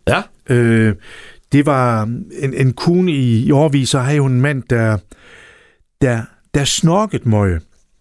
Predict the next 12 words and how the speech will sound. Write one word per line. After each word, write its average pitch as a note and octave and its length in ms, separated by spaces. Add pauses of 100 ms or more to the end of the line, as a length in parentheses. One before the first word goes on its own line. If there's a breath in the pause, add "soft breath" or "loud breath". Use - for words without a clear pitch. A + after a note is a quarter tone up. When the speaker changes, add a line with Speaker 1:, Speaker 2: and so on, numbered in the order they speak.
(260)
Speaker 2:
Øh, G#2+ 380
sådan C3+ 200
højlydt D3+ 420
snorken C3 500 (600 soft breath)
i - 60
løbet A#2 220
af A2 100
nat. A#2 240
Så F3+ 160
da E3+ 80
han D3+ 240
døde, G#3 320